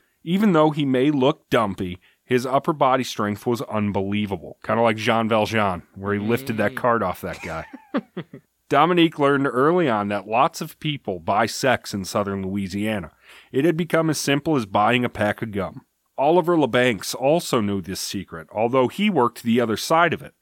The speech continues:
Speaker 1: The incredibly attractive twenty-seven-year-old black pickpocket, drug dealer, and hustler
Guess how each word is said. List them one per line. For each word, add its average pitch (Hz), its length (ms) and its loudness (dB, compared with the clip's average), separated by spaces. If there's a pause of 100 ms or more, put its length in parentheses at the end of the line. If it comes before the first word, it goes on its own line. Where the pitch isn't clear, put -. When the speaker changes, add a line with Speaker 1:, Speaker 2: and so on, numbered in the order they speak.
(220)
Speaker 1:
The 127 180 2
incredibly 151 560 2
attractive 127 540 -2
twenty-seven-year-old 123 920 0
black 113 360 0
pickpocket, 123 640 -2
drug 113 300 -2
dealer, 104 300 -6
and 98 100 -8
hustler 117 540 -2